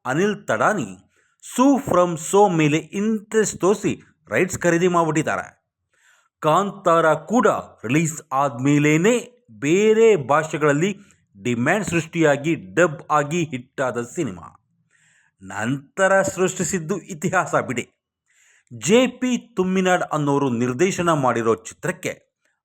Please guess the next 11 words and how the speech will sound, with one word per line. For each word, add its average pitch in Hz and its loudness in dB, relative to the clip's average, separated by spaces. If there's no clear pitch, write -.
ರಾಜ್ಬಿ 180 0
ಶೆಟ್ಟಿ 143 -2
ಬಂಡವಾಳ 165 0
ಹಾಕಿದ್ದಾರೆ. 101 -10
ವಿಶೇಷ 131 -2
ಅಂದ್ರೆ 151 -2
ಸೋಷಿಯಲ್ 214 2
ಮೀಡಿಯಾ 180 2
ಪ್ರಚಾರವನ್ನ 156 2
ಸೈಡಿಗೆ 143 -2
ಬಿಟ್ಟು 170 -6